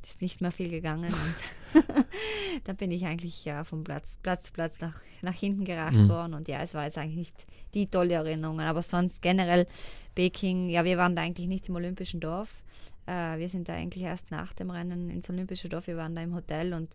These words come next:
Speaker 1: ähm, das hat mich im ersten Moment ein bisschen enttäuscht. Fahrt man zu Olympia, dann will man natürlich das Olympische Dorf sehen. <laughs>
Speaker 2: Klar, <laughs> mit dabei
Speaker 1: Und,
Speaker 2: sein.
Speaker 1: äh, ja, bis zum Schluss haben wir trotzdem noch mehr oder weniger alles gesehen, aber, ähm,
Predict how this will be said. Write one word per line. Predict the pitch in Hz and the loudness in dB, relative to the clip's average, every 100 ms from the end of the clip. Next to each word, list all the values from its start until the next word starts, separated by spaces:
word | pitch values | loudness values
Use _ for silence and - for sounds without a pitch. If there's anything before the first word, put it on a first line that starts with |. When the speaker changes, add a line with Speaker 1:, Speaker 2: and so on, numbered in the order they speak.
| - - - - | -16 -16 -16 -10
Speaker 1:
ähm, | - 156 147 147 151 151 151 147 156 160 - - - - - - | -2 0 0 0 -2 -4 -4 -4 -4 -6 -10 -18 -14 -12 -12 -4
das | 180 175 | 0 4
hat | 180 185 | 4 4
mich | 180 - - - | 2 0 -10 -4
im | 180 | 6
ersten | 185 190 | 6 6
Moment | 190 185 180 | 4 2 2
ein | |
bisschen | 185 190 175 | 0 0 -2
enttäuscht. | - 165 190 196 - - | 2 6 6 6 -2 -4
Fahrt | - 175 | 0 2
man | 175 | 2
zu | 185 | 0
Olympia, | 175 190 190 | 2 0 0
dann | 170 165 | -2 0
will | 175 | 0
man | 180 | 0
natürlich | 175 175 180 | 0 0 -2
das | 170 170 | -2 -4
Olympische | 180 185 175 170 | -2 -2 -2 -2
Dorf | 156 165 | -2 -4
sehen. | - 175 208 240 - 247 | -2 4 6 6 6 6
<laughs> | 233 247 | 8 8
Speaker 2:
Klar, | - 131 117 160 - 117 101 - - | 10 12 12 10 10 10 8 6 2
<laughs> | 480 427 392 107 | 2 2 2 8
mit | 110 | 10
dabei | - 208 98 | 10 10 10
Speaker 1:
Und, | 98 | 8
Speaker 2:
sein. | - 190 190 190 170 | 10 10 12 10 10
Speaker 1:
äh, | |
ja, | 175 175 185 190 - | 10 8 8 4 0
bis | - 196 | -2 0
zum | 196 | 0
Schluss | 208 196 | 2 2
haben | 185 | 2
wir | 175 | 0
trotzdem | 170 180 - 180 | 2 2 2 0
noch | 165 170 - | 0 -2 -6
mehr | 165 170 | -2 2
oder | 170 | 2
weniger | 175 180 160 | 2 0 0
alles | 165 170 - | 0 0 -2
gesehen, | 170 - 165 175 | -4 -2 -2 -2
aber, | 160 160 165 - - - - | 0 0 -2 -6 -12 -12 -10
ähm, | - 147 151 151 165 170 165 160 160 160 160 156 160 | -4 -2 0 -2 -2 -2 -2 -2 -2 -2 -2 -2 -4